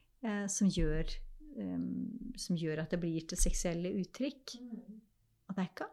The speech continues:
Speaker 1: alltid sånn at det er uttrykk for et seksuelt behov.
Speaker 2: Nei.
Speaker 1: Det kan være, eh, det kan være mer enn, det kan være, kan være misforståelser.
Speaker 2: Ja.
Speaker 1: Ehm, og så er det også sånn at personer med demens,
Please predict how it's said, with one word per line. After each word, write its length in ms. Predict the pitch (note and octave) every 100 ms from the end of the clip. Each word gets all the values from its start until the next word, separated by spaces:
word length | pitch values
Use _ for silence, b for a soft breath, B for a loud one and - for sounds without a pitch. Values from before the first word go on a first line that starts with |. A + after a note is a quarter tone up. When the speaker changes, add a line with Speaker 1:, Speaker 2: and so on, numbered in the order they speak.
| -
Speaker 1:
alltid 500 | F#3 F3 - - F3+
sånn 260 | - E3+
at 120 | E3+ -
det 80 | F3+
er 160 | F3+
uttrykk 300 | F3 - F3+
for 100 | -
et 80 | F3+
seksuelt 440 | - F#3+ F#3+ F#3+ -
behov. 340 | G3+ F4 D#4 - _ A#3+
Speaker 2:
Nei. 160 | A#3+ B3+ - _ _ _ _ _ _ _ - - -
Speaker 1:
Det 120 | F3+
kan 160 | F3
være, 320 | E3 D#3 E3+ F#3 G3 F#3+ G3 F#3+ B B B B B B _ _ -
eh, 240 | A3 G#3+ G3+
det 100 | G3
kan 140 | - F#3+
være 240 | F3+ F3+
mer 200 | G3 E3
enn, 300 | F3 F3+ F3 E3+ - G3 G3 G3+ F#3+ E3+ _ _ _ -
det 80 |
kan 120 | F#3+ F#3
være, 600 | F3 F3+ F3+ F#3 F#3 F#3+
kan 320 | - G#3 A#3 G#3+
være 260 | - G#3+ G#3
misforståelser. 880 | G#3+ - F3+ - E3 E3 - C#4+ - B B G3+ G3+ A3 - D4+
Speaker 2:
Ja. 80 | G#3 G3+
Speaker 1:
Ehm, 320 | G3+ G3 G#3+ - - b b b _ _ _ - -
og 60 |
så 100 | A#3+
er 40 | C4
det 80 | A#3
også 120 | A#3+
sånn 200 | A3 G3+
at 100 | G3+
personer 340 | A3+ - F#3+ F3+
med 140 | F#3
demens, 840 | F#3 F3+ F3+ F#3 - - - -